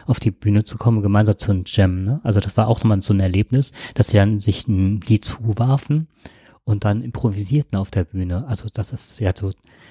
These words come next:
im Kommerzbereich ist es ja so, dass das immer so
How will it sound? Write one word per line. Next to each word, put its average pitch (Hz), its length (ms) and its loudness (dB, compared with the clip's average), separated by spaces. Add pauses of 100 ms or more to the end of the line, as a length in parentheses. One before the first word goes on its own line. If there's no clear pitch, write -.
(440)
im 101 140 -4
Kommerzbereich - 1500 0
ist 117 100 -2
es 107 120 -2
ja 107 120 4
so, 107 120 0
dass 107 180 -2
das - 160 -4
immer 107 200 0
so 98 180 0